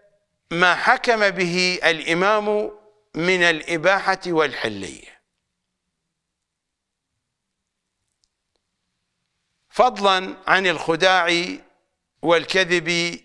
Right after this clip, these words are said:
والسرقة واللصوصية. <laughs> لا، لعنة الله على دينهم. أي دين هذا؟ إنه دين مراجعنا العظام، هذا هو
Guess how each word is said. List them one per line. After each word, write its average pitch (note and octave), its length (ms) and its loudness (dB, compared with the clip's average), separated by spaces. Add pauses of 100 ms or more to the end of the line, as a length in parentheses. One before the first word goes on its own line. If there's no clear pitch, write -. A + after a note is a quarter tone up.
والسرقة D#3+ 1040 -2
واللصوصية. E3 1120 -4 (2000)
<laughs> - 160 -6
لا، C#3+ 140 -6
لعنة C3+ 480 -6
الله C#3+ 380 0
على A2 300 -4
دينهم. G#2 480 -10 (340)
أي E3 60 -2
دين D#3 540 -4
هذا؟ F#2 320 -18 (800)
إنه G3+ 360 2
دين A#3+ 640 2 (380)
مراجعنا F#3+ 1040 2
العظام، G#3 1300 0 (760)
هذا E3+ 360 2
هو B2+ 340 -2